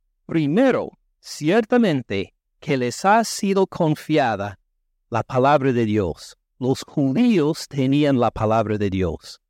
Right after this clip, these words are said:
No los griegos, no los árabes, no los egipcios, ni nadie más. Los judíos tenían la palabra de Dios. Dios les había hablado, como dice Hebreos uno uno, de muchas formas diferentes,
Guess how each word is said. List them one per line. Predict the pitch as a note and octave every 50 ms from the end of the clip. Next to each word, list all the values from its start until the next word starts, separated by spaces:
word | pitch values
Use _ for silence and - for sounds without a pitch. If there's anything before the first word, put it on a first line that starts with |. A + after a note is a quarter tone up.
| _ _ _ _ _ _ _ _ _ _
No | - B2+ C#3 C#3+ D#3 E3+ E3+ F3+ F3+ D#3+ - _ _
los | - C3 E3 F3 -
griegos, | - - F3+ G3 F3+ E3 D3+ C#3+ C3 D3+ C#3 -
no | C3+ C3+ D#3+
los | F#3+ G3 -
árabes, | - D#3 E3 D#3+ D3+ D3+ D3 D#3+ D#3 D3+ - -
no | B2+ B2+ C3+ C#3+
los | C#3+ D3 D#3 D#3 D3+ - D#3+
egipcios, | D3 B2+ - D#3 D3 - - - - C#3 C#3+ C3 -
ni | A#2+ A#2 A2+
nadie | G#2+ G#2+ B2 C3+ D3+ F3+ G3 A#3 A3+ G#3 E3
más. | A#2 G#2 F#2+ G2 - - - - _ _ _ _ _ _
Los | - C#3+ C#3+ - -
judíos | - - D#3+ D3 D#3 E3+ B3 C4+ B3+ A3 G3 F#3+ F#3 - -
tenían | - D#3+ D3+ D3+ D#3 E3 E3+ E3+ D#3
la | D3 B2+
palabra | - - C3+ A#2+ B2+ C3 C3+ C3+ D3
de | C#3+ B2+ B2
Dios. | A2 A2+ A#2 A#2 - - _ _ _ _ _
Dios | - C#3+ G3 B3 - - A3
les | G#3+ G3+ - -
había | E3+ D#3+ C3+ D3+ F3+ A#3+ B3
hablado, | - C#3 C3+ A#2+ A#2 A#2 C#3 D3
como | - C3+ A#2+ A#2 A2+
dice | B2 D#3 D#3+ - E3 D#3 C#3
Hebreos | A2 G2 A2 C3 C#3 D3+ D#3+ D3+ - -
uno | - C#3 C#3+ C3+ C3
uno, | A#2+ A2+ C3 E3+ D3 B2+ A#2 - _ _ _ _ _ _
de | - D#3 D3+
muchas | C3+ D3 E3 G3 C4+ C4+ - - - A3 G#3+ F#3 - -
formas | - _ G3 A3 A#3+ A#3+ G#3+ F#3 C#3 G#2+ - -
diferentes, | - E3 D3+ - - C3+ B2 D#3 A3 G#3 F#2+ - - G#2+ A#2 A#2 - -